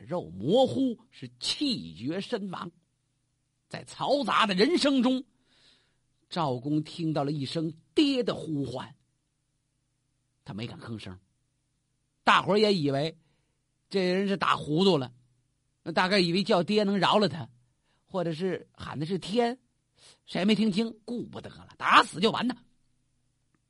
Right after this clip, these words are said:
赵公知道这一声是呼唤自己呢，关上门，道儿都走不动了。就这样救了太子敬一命。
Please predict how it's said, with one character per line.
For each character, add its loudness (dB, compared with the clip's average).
赵 -4
公 -14
知 -12
道 -14
这 2
一 -2
声 -6
是 -10
呼 -6
唤 -4
自 -8
己 -12
呢， -16
关 2
上 -4
门， -2
道 0
儿 -2
都 -6
走 -10
不 -12
动 -12
了。 -20
就 8
这 10
样 6
救 2
了 -4
太 2
子 -10
敬 -4
一 -2
命。 -6